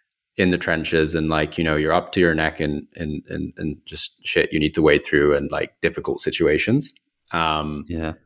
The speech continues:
Speaker 1: the last thing you sometimes wanna feel is, like, extreme pressure from a board, let's say. And I found that, you know, when you're chatting to the best investors, they first of all have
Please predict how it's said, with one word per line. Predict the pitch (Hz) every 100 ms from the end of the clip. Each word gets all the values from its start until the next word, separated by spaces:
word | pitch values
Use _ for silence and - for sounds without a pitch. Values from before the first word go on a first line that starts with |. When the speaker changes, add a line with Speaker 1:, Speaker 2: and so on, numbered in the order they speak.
| _ _ _ _
Speaker 1:
the | 95 104
last | 104 107 104 -
thing | 107
you | 95 85
sometimes | - 87 85 85 80
wanna | 78 73
feel | - 85 76
is, | 71
like, | 69 73 - _ _
extreme | 85 - - 82 80
pressure | 76 71 - 73
from | - 80
a | 69
board, | - 50 50 _ _ _ _ _ _
let's | - -
say. | - - - _ _ _ _
And | 95
I | 87
found | 87 - 107 107
that, | 101 90 - -
you | 92
know, | 82 80 78
when | - 87
you're | 85
chatting | - 101 101
to | -
the | 87
best | 87 101 -
investors, | 92 80 73 - 78 73
they | 85
first | 78 90 82
of | 87
all | 85
have | 76 78